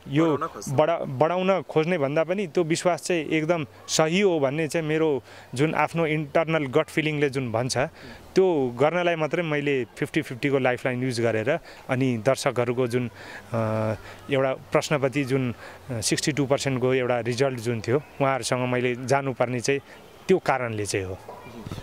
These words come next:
Speaker 2: मसँग केही प्रश्नहरू पनि छन्, होइन? तपाईँलाई करोडपतिमा सोधेका प्रश्नहरू होइन है, यो बस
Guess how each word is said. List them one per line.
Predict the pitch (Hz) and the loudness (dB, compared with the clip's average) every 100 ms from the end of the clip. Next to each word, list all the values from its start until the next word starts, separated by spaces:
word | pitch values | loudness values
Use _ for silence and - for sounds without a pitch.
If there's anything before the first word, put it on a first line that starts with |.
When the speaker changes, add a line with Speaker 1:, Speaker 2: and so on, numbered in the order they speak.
| - | -2
Speaker 2:
मसँग | 190 202 233 233 185 | -2 2 4 4 2
केही | 226 | 0
प्रश्नहरू | 220 175 - 170 117 107 | 0 0 2 2 2 2
पनि | 135 127 | 0 -2
छन्, | - 110 110 107 | -2 -4 -6 -4
होइन? | 95 202 | -2 -2
तपाईँलाई | - - 170 160 156 143 139 156 180 170 135 - - - | 0 2 2 2 2 2 2 2 4 2 0 -8 -4 2
करोडपतिमा | 160 165 - 151 156 147 | 2 2 -2 0 2 0
सोधेका | - 156 147 143 | 2 2 4 2
प्रश्नहरू | - 135 131 101 101 | 0 -2 -2 -2 0
होइन | 104 131 101 | 2 2 -2
है, | 101 101 139 - - - - | -6 -2 -2 -2 -12 -10 2
यो | 135 | 2
बस | 123 180 135 160 - - | 2 -4 0 2 2 -4